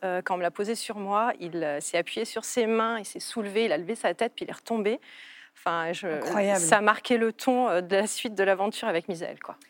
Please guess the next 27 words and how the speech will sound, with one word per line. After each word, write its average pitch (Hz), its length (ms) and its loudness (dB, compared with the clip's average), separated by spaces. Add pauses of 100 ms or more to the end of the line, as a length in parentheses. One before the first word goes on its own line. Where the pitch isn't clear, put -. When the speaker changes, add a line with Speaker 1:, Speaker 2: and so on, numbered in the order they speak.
(240)
Speaker 2:
Alors, 214 140 4
pendant 233 160 2
deux 240 320 2
ans, 247 340 2
euh, 170 400 2 (100)
il 180 120 -6
faut 196 240 -6
savoir 208 280 0
que 190 120 -4
Misaël 180 340 2
ne 175 100 -2
dormait 175 360 0
pas 202 240 0
plus 202 200 -8
de 170 140 0
deux 185 480 0
heures 220 180 2
d'affilée. 175 400 -2
Je 180 60 -2
ne 196 60 -4
sais 262 100 -2
pas 269 100 0
si - 140 -6
vous 202 80 -8
vous 208 80 -2
rendez 202 280 -2
compte, 233 360 -4